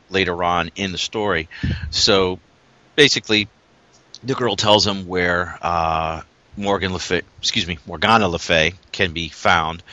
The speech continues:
and, uh, Doom pretty much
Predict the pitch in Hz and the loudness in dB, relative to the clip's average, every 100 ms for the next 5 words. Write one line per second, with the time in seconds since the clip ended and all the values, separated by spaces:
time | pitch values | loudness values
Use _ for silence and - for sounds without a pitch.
0 | - - - - 92 87 85 85 85 82 | -8 -6 -8 -2 -2 -2 -2 -2 -2 -2
1 | 85 80 98 107 107 _ _ 143 117 127 | -4 -8 -18 -20 -20 _ _ -18 -2 0
2 | 123 120 113 - - - - _ - 127 | 0 -2 -6 -10 -18 -18 -20 _ 0 2
3 | 113 113 - | 2 0 -2